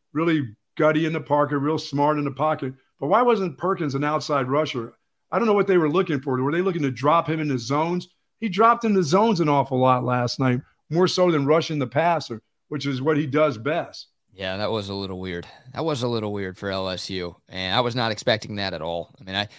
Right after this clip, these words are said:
Speaker 2: I had L S U in the college football playoff. Well, maybe that's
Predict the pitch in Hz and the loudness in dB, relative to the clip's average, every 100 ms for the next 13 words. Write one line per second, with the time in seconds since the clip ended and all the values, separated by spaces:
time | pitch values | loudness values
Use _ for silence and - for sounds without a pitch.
0 | - _ - 101 135 135 120 123 123 - | -20 _ -4 0 2 2 2 2 0 -2
1 | 131 120 101 123 123 - 127 107 107 85 | -4 -4 -2 2 2 0 -6 -2 -2 -2
2 | 107 113 104 87 - - _ _ _ _ | -4 -2 -2 -2 -8 -20 _ _ _ _
3 | 95 98 110 110 110 - - | -10 -6 -2 -2 -4 -6 -10